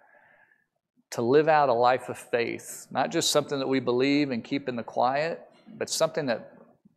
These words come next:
pushes us and pulls us forward for the gospel in our own life and the gospel in the lives of those around us. Lord, would you help us as a church to reach people with the gospel? I'm grateful.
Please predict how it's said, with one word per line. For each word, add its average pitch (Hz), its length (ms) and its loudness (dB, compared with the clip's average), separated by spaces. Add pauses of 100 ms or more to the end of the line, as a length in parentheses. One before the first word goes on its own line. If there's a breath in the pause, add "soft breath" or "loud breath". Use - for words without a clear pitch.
pushes 180 400 2
us 165 240 2
and 131 160 -8
pulls 180 320 2
us 175 160 -2
forward 117 640 -2
for 135 160 -4
the 123 80 0
gospel 113 880 -2
in 113 80 -6
our 110 160 -4
own 151 200 0
life 165 480 2 (640 soft breath)
and 117 60 -4
the 117 60 -2
gospel 131 420 2
in 120 100 -4
the 117 60 -4
lives 127 400 4
of 113 60 -10
those 120 260 0
around 107 420 -4
us. - 320 -8 (460 soft breath)
Lord, 165 160 8
would 170 120 2
you 202 120 0
help 190 240 2
us 180 160 0
as 151 100 -2
a 156 80 0
church - 680 -2 (640)
to 131 140 -2
reach 156 260 0
people 151 220 -2
with 131 120 0
the 127 80 0
gospel? 120 360 2
I'm 180 200 2
grateful. 127 640 -2